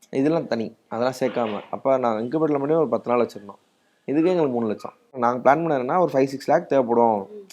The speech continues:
Speaker 1: அப்போ ஒரு செவன், எயிட் லேக்ஸ் கையில இருந்துச்சுன்னா
Speaker 2: ம்.
Speaker 1: ஸ்மூத்தா இருக்கும் எல்லாமே அப்படின்ற மாதிரி நாங்க யோசிச்சோம் பேசிக்கா.
Speaker 2: ம்.
Speaker 1: But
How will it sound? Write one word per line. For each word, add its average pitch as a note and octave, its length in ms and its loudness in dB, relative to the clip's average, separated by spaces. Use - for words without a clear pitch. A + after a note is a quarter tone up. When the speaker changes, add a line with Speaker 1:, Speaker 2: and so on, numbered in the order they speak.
Speaker 1:
அப்போ G3+ 300 4
ஒரு D#3+ 200 4
செவன், D3 180 2
எயிட் D3+ 120 0
லேக்ஸ் E3 320 0
கையில C3 40 6
இருந்துச்சுன்னா C#3+ 720 2
Speaker 2:
ம். G#3 40 -18
Speaker 1:
ஸ்மூத்தா G3 380 6
இருக்கும் D3 180 12
எல்லாமே A2 500 6
அப்படின்ற A#2+ 540 2
மாதிரி D3 180 4
நாங்க B2 200 0
யோசிச்சோம் A2 420 2
பேசிக்கா. G2 260 -12
Speaker 2:
ம். - 600 -10
Speaker 1:
But F#3+ 140 -2